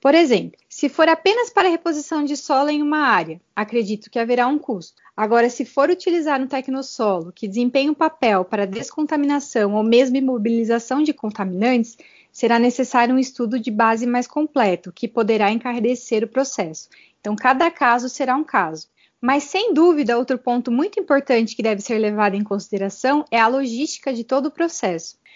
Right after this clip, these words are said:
A distância entre as fontes dos materiais a serem utilizados na construção do solo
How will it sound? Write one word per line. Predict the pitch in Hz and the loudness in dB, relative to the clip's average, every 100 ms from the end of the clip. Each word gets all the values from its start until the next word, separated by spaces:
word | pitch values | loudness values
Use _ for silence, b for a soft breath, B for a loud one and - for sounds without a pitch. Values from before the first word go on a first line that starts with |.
| b | b
A | - 247 | 0 2
distância | 240 262 - 330 392 | 2 -2 2 2 2
entre | 403 370 | -2 0
as | 339 - | 0 0
fontes | 269 240 233 202 | 0 0 -2 -8
dos | 208 | -4
materiais | 220 226 254 226 240 277 | -2 0 2 2 2 2
a | |
serem | 294 320 285 | -2 -2 0
utilizados | 294 294 285 254 240 214 220 | -2 -2 -2 0 0 0 -2
na | 233 | -4
construção | 233 240 233 240 247 240 | -4 -6 -6 -6 -4 -4
do | |
solo | 233 - 180 165 | -4 -2 -2 -2